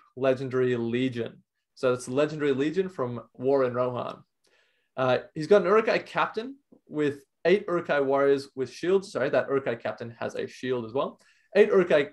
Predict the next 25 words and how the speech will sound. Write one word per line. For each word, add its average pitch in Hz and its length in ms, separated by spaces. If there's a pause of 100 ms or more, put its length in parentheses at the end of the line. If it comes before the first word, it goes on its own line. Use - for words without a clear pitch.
warriors 139 440
with 127 140
shield, 220 380 (120)
eight 175 180
Uruk-hai 139 340
warriors 117 360
with 117 200
pike, 190 320 (240)
one 156 340
Uruk-hai 131 320
warrior 123 380
with 117 160
a 117 140 (100)
pike 139 280 (140)
and 120 180
banner. 135 380 (540)
Then 170 80
he's 202 100
taken 220 320
an 131 260
Uruk-hai 135 440
shaman, 127 560 (400)
two 247 260
Uruk-hai 175 380
berserkers, 117 680